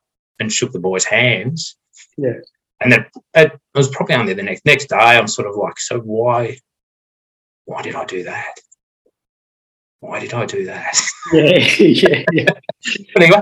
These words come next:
Speaker 1: that's what happens. <laughs>
Speaker 2: Yeah, yeah. 'Cause, um, I rate, I was in it that year as well, and I, that was the first Dakar Ultra I did, and I dropped out at sixteen.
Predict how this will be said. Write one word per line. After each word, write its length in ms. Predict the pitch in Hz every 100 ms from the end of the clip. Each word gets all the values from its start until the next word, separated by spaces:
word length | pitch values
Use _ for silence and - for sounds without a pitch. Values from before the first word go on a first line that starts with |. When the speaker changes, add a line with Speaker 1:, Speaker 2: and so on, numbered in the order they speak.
| -
Speaker 1:
that's 160 | 190 190
what 80 | 208
happens. 260 | 240 180 208
<laughs> 60 | - - - 170
Speaker 2:
Yeah, 420 | 175 170 175 -
yeah. 280 | 170 160 160 - - - -
'Cause, 160 | 170 151
um, 300 | 160 160 147
I 140 | 165
rate, 320 | 180 165 135 147
I 20 | 160
was 260 | 165 139
in 120 | 131
it 80 | 127
that 180 | 123 123
year 160 | 127 123
as 120 | 113
well, 300 | 127 127 127
and 80 | 127
I, 180 | 127 127
that 140 | 165
was 120 | 170
the 80 | 156
first 360 | - 147 143 -
Dakar 360 | 127 - 131
Ultra 320 | 120 113 -
I 40 | 113
did, 180 | 120 120
and 140 | 123
I 220 | 123 123 - _ _ _ -
dropped 260 | 127 -
out 160 | 123 107
at 100 | -
sixteen. 800 | - 139 - - 135 131 117